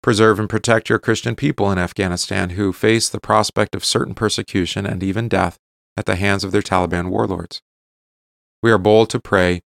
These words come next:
even for what seems impossible to our eyes,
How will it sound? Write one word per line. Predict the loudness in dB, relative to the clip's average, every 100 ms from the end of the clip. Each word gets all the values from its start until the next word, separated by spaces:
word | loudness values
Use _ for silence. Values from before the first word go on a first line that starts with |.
| _ _
even | 0 2 2 -2 -6
for | 0 2
what | 4 2 0
seems | -4 -4 -4
impossible | -4 0 0 0 -4 -4
to | -2
our | 0 0 -2
eyes, | -4 -6 -8